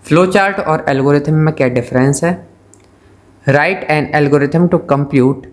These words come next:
the sum of digits। नेक्स्ट क्वेश्चन फिफ्थ है हमारा, write the asymptotic notation used for best case, average case and worst case analysis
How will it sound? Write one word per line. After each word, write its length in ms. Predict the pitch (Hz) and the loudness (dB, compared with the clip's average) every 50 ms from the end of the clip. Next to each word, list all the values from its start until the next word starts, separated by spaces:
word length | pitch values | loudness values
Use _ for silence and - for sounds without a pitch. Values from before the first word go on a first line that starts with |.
| - - - | -8 -4 -4
the 80 | 139 - | -2 0
sum 200 | - 165 160 170 170 | 0 0 0 2 2
of 180 | 160 156 - - 156 139 131 | 0 0 -2 -4 -4 -2 -2
digits। 380 | 135 110 104 - 101 98 - - - - - _ _ _ _ _ _ _ _ _ _ _ _ _ _ _ _ _ _ _ _ - - - _ _ _ _ _ _ _ _ _ _ _ _ | -2 -2 -2 -4 -6 -8 -10 -10 -10 -12 -18 _ _ _ _ _ _ _ _ _ _ _ _ _ _ _ _ _ _ _ _ -20 -20 -20 _ _ _ _ _ _ _ _ _ _ _ _
नेक्स्ट 380 | 147 156 180 208 202 - - - | 0 2 2 0 -4 -6 -8 -4
क्वेश्चन 300 | - 208 202 - 220 208 | -2 -2 0 0 0 0
फिफ्थ 320 | 208 - 208 196 - - | 0 0 -2 -2 -2 -2
है 60 | 196 185 | -2 0
हमारा, 500 | 180 170 160 156 156 165 175 175 170 156 | 2 2 2 2 2 0 0 0 0 0
write 280 | 151 151 160 180 175 170 - 151 | 0 0 0 -2 -2 -4 -2 0
the 120 | 143 147 156 160 - - - - _ _ _ _ _ _ _ _ _ _ _ _ _ _ _ _ _ _ _ _ _ _ _ _ _ _ _ _ _ _ _ _ _ _ - - | 0 0 -2 -4 -6 -12 -18 -20 _ _ _ _ _ _ _ _ _ _ _ _ _ _ _ _ _ _ _ _ _ _ _ _ _ _ _ _ _ _ _ _ _ _ -8 -4
asymptotic 800 | - 170 165 - 196 190 190 185 190 185 180 175 - 196 196 - - - - _ - 143 135 | -4 -4 -2 0 -2 -2 -2 0 0 0 0 2 0 -2 -4 -6 -10 -20 -20 _ -2 0 0
notation 520 | 139 147 165 160 165 - - 180 180 165 | 2 2 2 0 2 2 2 2 4 4
used 320 | 151 151 160 165 160 - - | 4 4 2 0 -2 -2 -2
for 160 | 151 151 151 143 143 | -2 -2 0 0 0
best 400 | 135 135 139 - - - - - - - - | 0 0 -2 -4 -10 -20 -20 -20 -10 -4 -2
case, 240 | 135 110 95 95 101 - - - - - - _ - - 131 135 | 0 0 0 -2 -6 -8 -10 -14 -20 -20 -20 _ -4 -2 -2 0
average 340 | 135 147 160 170 160 - - - | 2 2 2 0 0 -2 -2 0
case 260 | 175 180 190 185 185 175 147 143 | 0 0 0 0 -2 -2 -2 0
and 160 | 156 151 139 135 | 0 0 2 0
worst 360 | 127 127 127 - - - - - - | 0 0 -2 -6 -12 -18 -8 -4 0
case 240 | 120 110 117 117 - - - - | 0 2 0 0 -4 -10 -6 -2
analysis 580 | 135 127 131 127 131 139 139 - 175 175 170 | 2 2 4 4 4 2 2 2 2 0 0